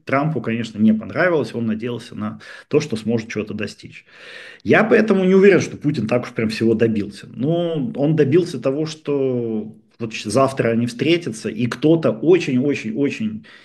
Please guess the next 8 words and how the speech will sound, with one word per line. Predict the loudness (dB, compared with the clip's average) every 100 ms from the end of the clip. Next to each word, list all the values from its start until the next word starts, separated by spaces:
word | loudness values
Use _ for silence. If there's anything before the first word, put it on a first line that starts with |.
| 0
низкого | 0 0 -2 0
уровня | 4 4 4 2 -4 -4 -8
со | -12
с | -14
украинской | -6 0 0 0 -6
стороны | -6 -2 0 0 0
выслушает | 2 2 2 -4 -6 -8 -10 _ _ 0
требования | 0 0 -4 -6 -10